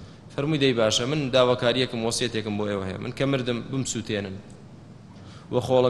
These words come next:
مێشەکەشم بڵاوکەنەوە بەسەر دەشت و دەریا و بەحر و ئەوانەدا، هیچم نەمێنێ، ئەبەدەن هیچ شتێکم لێ نەمێنێت.»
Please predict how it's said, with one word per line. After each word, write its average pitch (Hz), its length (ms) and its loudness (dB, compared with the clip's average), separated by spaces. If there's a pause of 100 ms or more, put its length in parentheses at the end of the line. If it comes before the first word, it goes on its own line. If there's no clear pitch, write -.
مێشەکەشم 135 560 0 (1300)
بڵاوکەنەوە 139 760 6
بەسەر 123 300 -2 (140)
دەشت 143 240 -2
و 123 80 -4
دەریا 117 400 0
و 113 120 -2
بەحر 127 200 -4
و 143 220 -2
ئەوانەدا، 107 460 0 (220)
هیچم 143 360 -2
نەمێنێ، 110 380 0
ئەبەدەن 139 400 2 (160)
هیچ 160 180 -4
شتێکم 139 300 -2
لێ 127 160 2
نەمێنێت.» 92 360 -6